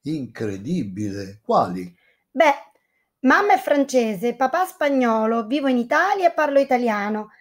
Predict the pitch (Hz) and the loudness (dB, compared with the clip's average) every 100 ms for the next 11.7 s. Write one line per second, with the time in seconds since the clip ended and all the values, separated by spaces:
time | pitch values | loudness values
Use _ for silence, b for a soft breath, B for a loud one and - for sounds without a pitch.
0 | b - 240 254 269 285 427 453 359 339 | b 0 2 4 2 2 2 2 0 4
1 | 339 330 - 320 294 277 269 233 214 202 | 6 6 0 -6 -4 -4 -2 -2 -2 -8
2 | 247 _ 349 302 359 302 269 262 254 233 | -12 _ 0 2 4 6 4 4 2 0
3 | 233 233 226 233 _ _ _ _ _ _ | 0 0 -2 -6 _ _ _ _ _ _
4 | _ _ 147 135 113 113 113 107 123 117 | _ _ -6 -2 2 2 0 -2 -4 -2
5 | 127 131 147 147 123 113 - 110 - 120 | -2 0 2 2 -2 -6 -10 -14 2 4
6 | 123 104 104 95 92 92 85 90 104 _ | 4 2 -4 -4 -4 -6 -8 -10 -12 _
7 | _ _ _ _ _ _ _ _ _ _ | _ _ _ _ _ _ _ _ _ _
8 | - 175 175 165 143 127 127 117 110 113 | 2 2 2 2 2 2 -2 -2 -2 -2
9 | 117 98 - - 90 _ 117 123 143 131 | -2 -2 -8 -18 -20 _ -8 -6 -4 -2
10 | 143 127 143 190 143 127 127 123 196 202 | -4 -4 -2 -4 -4 -2 -4 -2 -4 0
11 | 180 156 139 127 - 95 90 | 0 0 -4 -10 -8 -10 -10